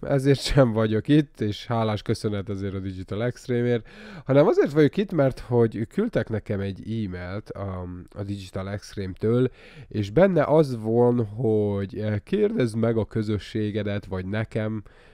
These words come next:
mint partnernek, van-e valamiféle ötletem Barukra, hogy milyen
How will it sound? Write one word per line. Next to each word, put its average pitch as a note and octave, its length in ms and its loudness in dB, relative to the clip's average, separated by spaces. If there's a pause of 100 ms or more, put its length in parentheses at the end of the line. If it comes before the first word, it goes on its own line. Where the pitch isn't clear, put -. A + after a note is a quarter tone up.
(120)
mint G2 360 -4
partnernek, G#2 600 -4
van-e F#3+ 340 2
valamiféle B2 960 0
ötletem G2 760 0 (480)
Barukra, G2 960 2 (540)
hogy F#2+ 1160 -2 (520)
milyen C#3 580 4